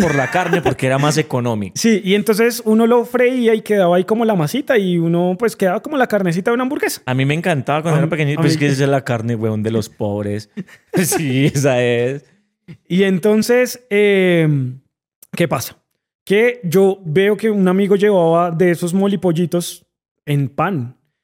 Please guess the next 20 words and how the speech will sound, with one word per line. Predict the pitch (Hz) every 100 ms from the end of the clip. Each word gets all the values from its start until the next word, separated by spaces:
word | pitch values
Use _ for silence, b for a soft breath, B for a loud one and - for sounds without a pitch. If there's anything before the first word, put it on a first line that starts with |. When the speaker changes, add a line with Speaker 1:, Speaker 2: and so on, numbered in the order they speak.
| -
Speaker 1:
O | 117
sea, | 120
las | 127 123
hamburguesas, | 123 120 117 117 120 143 196
Speaker 2:
Y |
Speaker 1:
pues, | 208
Speaker 2:
entonces | 190 160
Speaker 1:
vienen | 139 240
Speaker 2:
comía | 220 202
en | 196
la | 220 -
clase | 202 196 190 240
y | 247 185
eso | 147 170
olía | 170 185
un | 190
montón, | 196 190 220
pero | 220 170
yo |
decía, | 151 156 165 175